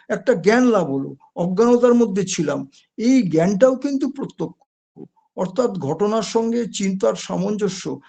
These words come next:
যে সম্বন্ধে এই সেই বিশ্বাস, এর দৃঢ়তাই কাজ করেছিল, এর দরুন সেই জ্ঞান লাভ আমরা করলাম। তাই সূর্যের দৌড়ে যাওয়া বা স্থির হয়ে থাকা এবং পৃথিবীটা সূর্যের চারিদিকে ঘোরা, এই দুটোর একটা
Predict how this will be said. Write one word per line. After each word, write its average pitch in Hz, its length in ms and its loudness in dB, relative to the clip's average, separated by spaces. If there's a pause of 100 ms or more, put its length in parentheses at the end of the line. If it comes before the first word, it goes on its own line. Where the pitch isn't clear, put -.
(140)
যে 214 320 2
সম্বন্ধে 185 720 0 (340)
এই 156 260 -2
সেই 233 260 0
বিশ্বাস, 170 720 0 (460)
এর 156 260 -4
দৃঢ়তাই 190 520 2
কাজ 165 280 -4
করেছিল, 156 500 -4 (280)
এর 156 220 -2
দরুন 202 340 0 (200)
সেই 156 220 -2
জ্ঞান 143 340 -4
লাভ 147 280 0
আমরা 139 240 -4
করলাম। 139 380 -10 (320)
তাই 170 120 0
সূর্যের 180 580 0
দৌড়ে 190 340 2
যাওয়া 196 340 0
বা 175 180 0
স্থির 220 420 2
হয়ে 202 160 4
থাকা 160 500 -4 (320)
এবং 170 380 -2
পৃথিবীটা 196 460 -2
সূর্যের 190 500 -4
চারিদিকে 190 520 -2
ঘোরা, 147 440 -2 (240)
এই 156 140 0
দুটোর 185 420 0
একটা 240 320 -4